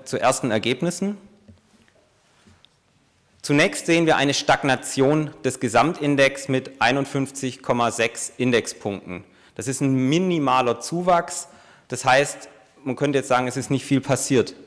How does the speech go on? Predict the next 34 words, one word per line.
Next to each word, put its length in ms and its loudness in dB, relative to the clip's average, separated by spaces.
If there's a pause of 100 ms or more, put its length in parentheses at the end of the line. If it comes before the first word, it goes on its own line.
(200)
Es 120 -8
ist 200 -6
viel 180 -2
passiert 540 0
und 180 -4
die 80 -10
Dynamik 560 2
der 100 2
Digitalisierung 840 -2
zeigt 300 2
sich 140 -8
dann, 280 2 (340)
wenn 180 4
man 200 2
in 120 0
die 120 -2
Säulen 420 4
schaut. 440 0 (580)
Dabei 480 6
steigt 400 0
die 60 -4
Säule 440 4
des 240 -6
Zugangs 540 0
im 220 -2
vergangenen 480 2
Jahr 340 2
leicht 380 0
an. 280 0 (360)
Herr 80 -2
Machnick 360 0
hat 160 2
schon 160 -4
erwähnt, 460 -2